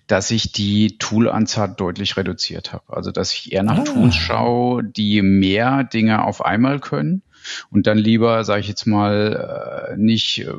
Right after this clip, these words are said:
Speaker 1: fünf spezialisierte Tools nehme, sondern nur zwei Tools, die auch mehrere Bereiche abdecken.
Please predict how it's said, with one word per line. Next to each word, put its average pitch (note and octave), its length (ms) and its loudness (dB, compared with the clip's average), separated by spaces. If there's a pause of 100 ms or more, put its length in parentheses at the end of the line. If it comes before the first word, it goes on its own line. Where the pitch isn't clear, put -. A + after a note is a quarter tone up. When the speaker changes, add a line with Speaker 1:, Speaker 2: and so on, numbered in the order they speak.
Speaker 1:
fünf - 580 0
spezialisierte A2 840 0
Tools C#3+ 440 -2
nehme, C#3 480 4
sondern G#2 360 2
nur G#2 260 2
zwei F#2 340 -2
Tools, B2+ 540 -2
die A2+ 220 -2
auch G2+ 260 -2
mehrere G#2 680 0
Bereiche F2+ 520 -2
abdecken. - 520 -10